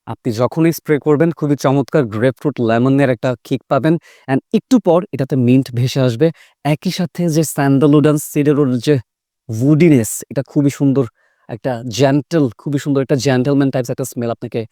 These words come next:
ক্রিয়েট করে দেবে। Exactly এই পারফিউমটা যখন আপনি স্প্রে করবেন,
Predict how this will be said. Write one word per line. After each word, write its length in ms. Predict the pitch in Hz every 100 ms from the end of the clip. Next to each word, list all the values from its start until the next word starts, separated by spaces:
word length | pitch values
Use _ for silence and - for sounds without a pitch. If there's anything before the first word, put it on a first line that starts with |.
| _ _
ক্রিয়েট 260 | - 143 131
করে 180 | 135 107
দেবে। 180 | 98 - _ _ _ _ -
Exactly 560 | 165 151 208 - 208 190
এই 140 | 185 180
পারফিউমটা 480 | 185 - 185 165
যখন 260 | 135 131 135
আপনি 160 | 127 147
স্প্রে 220 | - 127
করবেন, 360 | 127 117 101